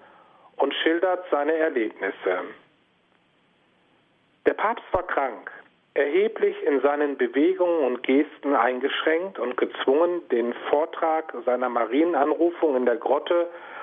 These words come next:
von Massabielle zu unterbrechen. Doch er zog sich nicht zurück. Er entzog sich nicht seiner Pflicht als Sohn und als Hirte. Als Kranker unter Kranken wollte er an der traditionellen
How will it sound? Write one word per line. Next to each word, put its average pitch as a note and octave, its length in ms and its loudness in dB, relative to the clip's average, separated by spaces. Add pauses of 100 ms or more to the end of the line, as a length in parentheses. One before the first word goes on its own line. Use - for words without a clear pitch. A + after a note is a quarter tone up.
(140)
von C3+ 180 0
Massabielle C3+ 800 0
zu - 100 0
unterbrechen. A#2+ 680 -2 (1080)
Doch F3+ 160 2
er F#3+ 140 2 (120)
zog A#3 320 0
sich G3 220 0
nicht F#3+ 220 2 (140)
zurück. E3 420 0 (540)
Er E3 200 2
entzog F#3+ 720 -2
sich F3 200 0
nicht F3+ 240 0
seiner D#3 260 0
Pflicht E3+ 360 -2
als C#3 180 2 (100)
Sohn D#3 280 4
und C#3+ 160 2
als C3 260 2
Hirte. G#2 460 0 (1300)
Als D3+ 200 0 (140)
Kranker G#3+ 420 -2
unter E3+ 240 0
Kranken D#3+ 640 -2
wollte E3+ 280 2
er D#3 100 4
an D#3+ 100 0
der D#3+ 200 -2
traditionellen D#3+ 760 0